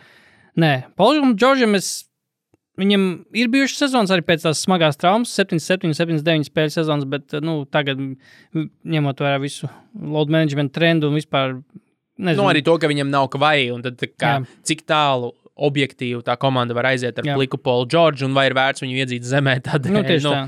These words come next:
Speaker 1: tieši tā. Nu, jā, pagājušā sezona laba bija aizsardzība, kaut gan es tagad skatos, nemaz nebija tik spīdoša aizsardzība. Jo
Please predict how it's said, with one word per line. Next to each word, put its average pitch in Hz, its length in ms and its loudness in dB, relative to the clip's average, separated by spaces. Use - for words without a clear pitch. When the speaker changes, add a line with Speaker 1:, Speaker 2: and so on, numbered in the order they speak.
Speaker 1:
tieši 139 200 -6
tā. 139 140 -4
Nu, 190 120 2
jā, 269 160 4
pagājušā 196 460 0
sezona 151 320 2
laba 170 400 2
bija 147 380 2
aizsardzība, 202 340 -2
kaut 175 120 2
gan 151 80 0
es - 40 -12
tagad 262 200 0
skatos, 220 440 -2
nemaz 151 380 0
nebija 165 260 0
tik - 240 -4
spīdoša 285 540 2
aizsardzība. 160 560 -6
Jo 156 100 -2